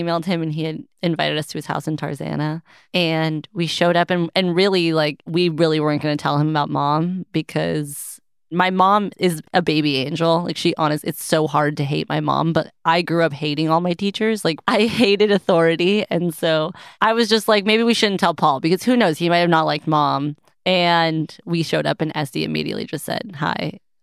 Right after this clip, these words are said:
uh, my mom taught you." And he was like, "Wha-, who is your mom?" 'Cause he kind of felt the same way. Like, "Oh God, who is your," I hated all my teachers. And we said, "My mom was Miss Rose." And he said, "No way."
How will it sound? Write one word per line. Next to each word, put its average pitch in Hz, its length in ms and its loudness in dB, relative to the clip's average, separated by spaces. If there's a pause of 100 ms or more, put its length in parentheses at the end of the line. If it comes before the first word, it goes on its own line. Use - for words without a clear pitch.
(140)
uh, 160 320 -2
my 156 140 0
mom 143 200 0
taught 139 280 -4
you." - 120 -8 (320)
And 165 160 2
he 165 140 2
was 156 220 0
like, 143 260 0 (240)
"Wha-, 135 460 -2 (140)
who 151 200 -2
is 143 140 -4
your 135 100 -4
mom?" 131 300 -2
'Cause 185 100 -2
he 277 120 4
kind 311 120 4
of 240 60 2
felt 214 140 0
the 180 60 0
same 170 260 2
way. 160 200 4
Like, 139 140 0
"Oh 156 100 2
God, 143 240 4
who 151 140 0
is 139 100 -4
your," 143 220 -4
I 156 140 2
hated 156 220 2
all 143 80 4
my 143 120 0
teachers. 147 400 -4 (180)
And - 60 -14
we 156 80 -2
said, 160 160 0
"My 151 100 2
mom 147 220 0
was 147 100 -2
Miss 165 220 -2
Rose." 151 560 0 (260)
And 160 120 -2
he 151 200 -6
said, 143 720 -4 (180)
"No 147 200 2
way." 160 500 -2